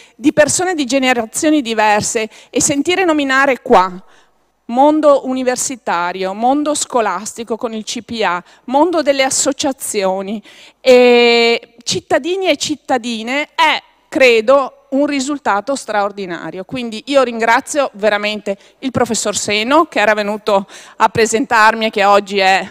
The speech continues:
altrove, sempre a caccia di nuove, nuovi incontri e nuove relazioni in giro per il mondo, e ringrazio ognuna e ognuno di voi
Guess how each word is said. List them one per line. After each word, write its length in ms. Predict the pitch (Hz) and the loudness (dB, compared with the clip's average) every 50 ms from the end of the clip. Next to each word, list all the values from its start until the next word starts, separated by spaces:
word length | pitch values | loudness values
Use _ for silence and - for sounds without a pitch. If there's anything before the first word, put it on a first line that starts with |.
| - - | -12 -10
altrove, 580 | - - - - - 202 196 185 196 214 311 370 | -8 -8 -6 -6 -4 -4 -4 -2 0 0 0 2
sempre 320 | - - 240 240 - 254 | 2 2 2 2 2 2
a 60 | 226 208 | 0 0
caccia 440 | - - 233 254 - - - 262 | 0 2 0 0 0 0 -4 -4
di 120 | 240 226 220 | -2 -2 0
nuove, 460 | 220 226 233 240 254 233 220 208 208 - - - - - - | 2 2 2 2 2 0 0 -2 -6 -8 -14 -20 -18 -8 -2
nuovi 360 | 226 247 262 262 269 302 269 | 2 4 4 4 4 4 2
incontri 680 | 254 247 - 277 269 262 277 285 285 - 285 254 247 | 0 0 2 4 6 6 6 4 2 0 0 2 2
e 60 | 240 233 | 2 2
nuove 420 | 240 233 233 240 254 254 240 247 | 4 4 4 6 6 4 4 4
relazioni 680 | 247 240 233 226 - - - - 269 262 269 269 247 | 4 4 4 2 2 0 -2 0 2 4 4 2 0
in 120 | 220 226 226 | -4 -6 -6
giro 260 | 226 277 269 233 220 | -4 -2 -2 -2 -2
per 160 | - 247 277 | -2 -4 -4
il 100 | 330 359 | -4 -2
mondo, 540 | 370 302 277 262 269 277 285 294 330 381 - _ - - - - | -2 -2 0 0 0 0 0 2 0 0 0 _ -20 -20 -20 -10
e 100 | _ - | _ -2
ringrazio 440 | 294 302 302 311 320 339 339 - 392 349 - _ _ _ _ _ _ _ _ - | 0 0 2 2 2 0 0 0 -4 -6 -6 _ _ _ _ _ _ _ _ -2
ognuna 760 | 269 311 320 302 302 339 359 370 403 403 415 415 392 330 | 2 2 4 4 4 4 2 2 0 2 2 0 0 0
e 100 | - 262 | 0 0
ognuno 340 | 262 262 269 294 311 320 320 | 0 0 2 0 0 0 0
di 120 | 277 247 247 | 0 -2 0
voi 500 | 220 240 240 247 262 285 330 339 370 | 2 4 6 6 6 4 4 0 -6